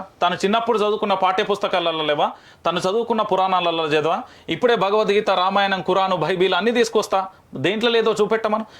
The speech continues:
తన బాధ్యత ఉంటది, సాటి మనిషికి అన్యాయం జరుగుతుంటే సాయం చేయాలి. ఈ సృష్టిలో ఏది ఉన్నా కూడా బాధ్యత ఉంటది, నైతిక బాధ్యత ఉంటది, దాంట్లో తప్పే ఉన్నది.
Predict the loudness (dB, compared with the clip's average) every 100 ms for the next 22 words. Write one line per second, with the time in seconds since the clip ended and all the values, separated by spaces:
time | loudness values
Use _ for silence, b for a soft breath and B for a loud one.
0 | B 0 4 4 6 4 2 0 2 2
1 | 4 2 2 0 -2 -2 0 0 0 0
2 | 0 0 0 0 0 0 0 2 2 2
3 | 0 -2 B B B -4 0 0 2 2
4 | 2 2 4 4 4 2 0 0 -2 0
5 | 0 2 0 0 0 0 -2 -2 0 2
6 | 0 0 -2 -2 -4 -2 -2 0 -2 0
7 | 0 -2 -6